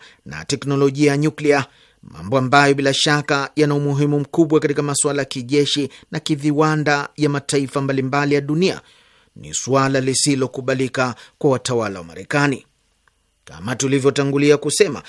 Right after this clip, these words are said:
Jamhuri ya Kiislamu ya Iran imepiga hatua kubwa ya maendeleo katika uwanja wa uundaji droni za aina tofauti na kuzitumia katika nyanja tofauti.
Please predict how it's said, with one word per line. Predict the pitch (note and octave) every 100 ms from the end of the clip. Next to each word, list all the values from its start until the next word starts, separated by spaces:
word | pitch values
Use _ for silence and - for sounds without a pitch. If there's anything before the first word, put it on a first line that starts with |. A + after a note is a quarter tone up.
| - -
Jamhuri | E2+ E2+ C3+ C3+
ya | C3
Kiislamu | C3+ - D3+ D3
ya | C#3+
Iran | D3 D3+ D#3
imepiga | D3+ C#3+ D3+ D3+
hatua | C#3+ D3 D#3
kubwa | C#3+ - F3 D#3+ E3 - - -
ya | D#3
maendeleo | D#3 D#3 D3+ D#3 D#3+ C3+ G#2+
katika | - G2 C#3
uwanja | C3+ D3 C#3+ C#3 C#3+
wa | C#3+
uundaji | C#3+ C#3+ D3+ D3 C#3+
droni | A#2 A#2 D#3 D#3 D3+ - -
za | C#3 C3 D3+ D3
aina | D#3 D#3+ D#3+ D#3
tofauti | D#3 - F#3 - B2 - _ _ _ C3
na | C#2 D#2
kuzitumia | C3+ C3 C3+ C#3 C#3+ C#3+ C#3
katika | C3+ C3+ C#3
nyanja | B2+ A#2+ G#2 G#2
tofauti. | - - G#2+ G#2 A2 A2 A#2